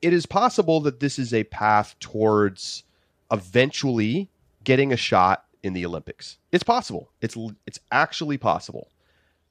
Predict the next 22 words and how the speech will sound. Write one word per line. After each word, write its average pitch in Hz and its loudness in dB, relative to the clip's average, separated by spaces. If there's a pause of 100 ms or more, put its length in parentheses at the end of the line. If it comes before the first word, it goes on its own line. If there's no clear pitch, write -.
(880)
wifdf 160 2
is 131 0
trying 123 4
to 131 -8
get 117 0
Ultimate 127 2
into 120 0
the 107 -2
twenty 113 0
twenty-eight 107 -2
Los 90 0
Angeles 160 2
Olympics, 143 0 (520)
and 101 0
if 104 -6
they 98 -2
can 107 -8
get 98 -2
a 90 0
foothold, 98 0 (1160)
the 107 -2 (280)
discipline, 120 0